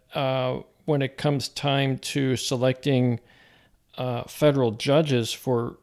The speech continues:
for, um, I think who was a Harry Reid at that point, pretty much got rid of the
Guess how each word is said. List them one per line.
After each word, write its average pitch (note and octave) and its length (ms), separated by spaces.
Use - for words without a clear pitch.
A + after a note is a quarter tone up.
for, A#2+ 540
um, A#2+ 460
I - 460
think C#3+ 220
who D#3 80
was C3 100
a A#2 80
Harry C3 300
Reid C3+ 260
at C#3 100
that B2+ 220
point, A#2+ 400
pretty F3+ 200
much C#3 300
got A#2+ 240
rid B2+ 220
of A#2 460
the A#2+ 400